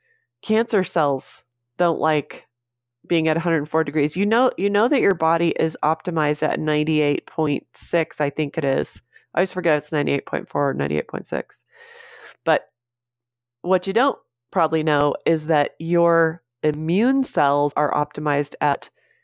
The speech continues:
hundred and two to a hundred and four degrees.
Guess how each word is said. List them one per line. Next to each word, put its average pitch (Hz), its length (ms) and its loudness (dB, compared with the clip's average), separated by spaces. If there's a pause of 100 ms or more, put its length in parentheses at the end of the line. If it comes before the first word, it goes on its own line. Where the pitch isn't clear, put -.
(300)
hundred 180 420 0
and 151 240 -2
two 147 420 0 (260)
to 165 160 0
a 147 40 0
hundred 151 280 0
and 143 120 -6
four 151 260 2
degrees. - 640 -2